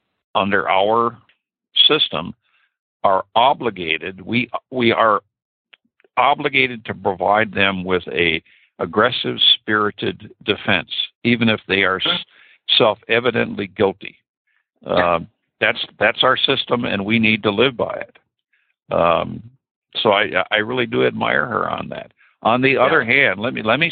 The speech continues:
Speaker 1: say that some of the shenanigans that go on in, in, uh, civil suits, uh, you know, one of the, that comes to mind right now is this, this vast thirty billion dollar hoax on mesothelioma,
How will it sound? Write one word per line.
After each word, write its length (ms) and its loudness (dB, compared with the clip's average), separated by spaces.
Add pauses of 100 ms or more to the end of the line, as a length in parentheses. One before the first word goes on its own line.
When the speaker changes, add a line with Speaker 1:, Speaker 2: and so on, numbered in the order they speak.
Speaker 1:
say 260 2
that 180 2 (120)
some 140 2
of 80 2
the 120 2 (100)
shenanigans 680 -2
that 160 -2
go 200 -4
on 240 2
in, 200 0 (560)
in, 300 0
uh, 380 2 (100)
civil 320 2
suits, 240 -6 (960)
uh, 680 0 (800)
you 140 -2
know, 200 2
one 240 2
of 100 2
the, 160 2 (140)
that 160 0
comes 400 -4
to 80 0
mind 320 0
right 200 2
now 320 0
is 200 -2
this, 160 -4 (500)
this 300 0 (260)
vast 340 2 (280)
thirty 380 0 (180)
billion 400 2
dollar 320 2
hoax 360 -2 (180)
on 340 2 (520)
mesothelioma, 1200 0